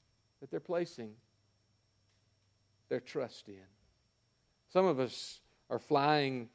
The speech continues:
the banner of family. We're flying the banner of self. We're flying the banner of our health, this world, pleasures, jobs, plans, vacations, et cetera. What is the banner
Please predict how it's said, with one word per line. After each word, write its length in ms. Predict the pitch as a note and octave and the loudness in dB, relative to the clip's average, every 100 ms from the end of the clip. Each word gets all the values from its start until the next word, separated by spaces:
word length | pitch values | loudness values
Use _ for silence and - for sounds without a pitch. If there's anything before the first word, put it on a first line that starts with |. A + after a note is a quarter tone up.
| _ _ _ - | _ _ _ 0
the 120 | C3 | 4
banner 420 | C3+ C#3+ D3 C#3 | 6 6 6 6
of 100 | B2 | 6
family. 600 | - D3+ D3+ D3+ B2+ A2 | 4 2 4 4 2 2
We're 140 | A2 | 0
flying 440 | G#2+ D3 C#3+ D3 C#3 | 0 2 4 4 2
the 80 | A#2+ | 2
banner 400 | C3+ D3+ C#3+ B2+ | 4 4 6 4
of 100 | - | 4
self. 600 | - - E3 D3+ B2 - | 0 8 12 12 10 4
We're 80 | B2 | -4
flying 440 | - D3 D3+ D3+ | 2 4 4 4
the 60 | C3+ | 2
banner 380 | C#3+ D3 D3 | 4 4 6
of 140 | C#3+ C3 | 6 6
our 160 | A#2+ | 2
health, 420 | A#2 F3+ F#3 D3+ - - - - C3+ | 4 8 10 8 6 -12 -20 -8 0
this 220 | D3 - | 2 2
world, 720 | B2 C#3 F3 F#3 D3+ C3 B2 | 2 8 10 12 12 10 6
pleasures, 720 | - F#3+ F#3 F#3+ C3+ C3+ A#2 | 8 10 12 10 8 2 0
jobs, 580 | A2+ E3+ F3+ F#3 D#3+ C3 - | 2 6 10 10 10 6 -4
plans, 540 | - F#3+ G3 F3 C#3 | 2 4 6 4 2
vacations, 880 | A#2+ D#3 D3+ G3+ G3 F3+ - C#3+ A2+ - - | 4 4 4 4 4 2 -2 -4 -4 -16 -6
et 100 | D3 | -6
cetera. 220 | - A3 - - - - - C#3 D3+ | 4 4 4 -4 -20 -20 -18 -16 -10
What 240 | G3+ C4 - | -4 -4 -4
is 320 | G#3 G#3 F3 | -4 -4 -2
the 140 | C#3+ | 0
banner 640 | B2 A#2+ D3 F3+ D#3+ G#2+ | 0 -2 -2 0 -2 -4